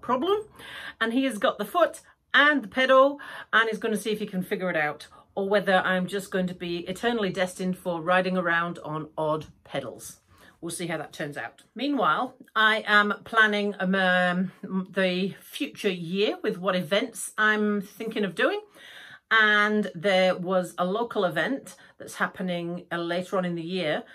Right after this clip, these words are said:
that is a run-, running event. Now, I have been persuaded at the moment to not name who this is, but this event would not let me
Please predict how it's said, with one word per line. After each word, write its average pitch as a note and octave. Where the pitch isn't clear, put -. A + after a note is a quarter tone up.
that G3
is F#3+
a F3+
run-, G#3+
running C4+
event. D#3+
Now, G3
I B3+
have C4+
been C#4
persuaded F#3
at A3
the C4
moment D#3+
to F#3
not F#3
name F#3
who F#3+
this D#3
is, C#3+
but -
this C#4+
event F#3+
would F#3
not A3
let F#3
me F#3